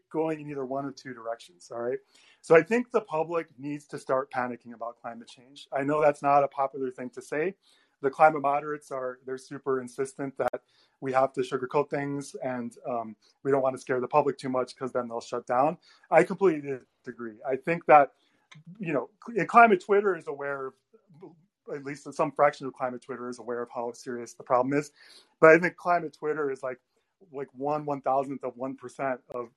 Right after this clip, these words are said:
of, like, everyone on the <laughs> planet, right? So I think that the general public doesn't fully understand just what an emergency this is, which is why, you know, one of the roles for the scientists is to start engaging in civil disobedience, 'cause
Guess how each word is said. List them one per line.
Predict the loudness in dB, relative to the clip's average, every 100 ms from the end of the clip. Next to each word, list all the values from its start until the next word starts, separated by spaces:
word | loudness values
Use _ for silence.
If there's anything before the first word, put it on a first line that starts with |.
| _ -6
of, | -6 -6
like, | -10 -6
everyone | -6 -4 -6 -8
on | -12
the | -16
<laughs> | -4
planet, | -2 -2 -6
right? | -6 -4 -4 -8 -18 -20 -20 2
So | 8 8
I |
think | 6 0 -2
that | 0 0 0
the | -6 -6 _
general | -8 -4 -4
public | -4 -4 -4 -8 _
doesn't | -6 -6 -6 -16 _
fully | -12 -10 -10 -12 -12
understand | -12 -10 -8 -8 -12 _ _ _
just | -4 -4 -4
what | -6
an | -6
emergency | -10 -12 -12 -16 -10
this | -10 -2
is, | 0 0 -4 _ _
which | 4 4
is | 6
why, | 6 6
you | 2
know, | -6
one | -6
of | -6
the |
roles | -4 -4 -6
for | -10
the | -12
scientists | -8 -8 -8 -12 -16
is | -14 -14
to | -12
start | -8 -6
engaging | -2 -4 -2 -8
in |
civil | -6 -8 -8
disobedience, | -14 -12 -6 -6 -2
'cause | 0 -2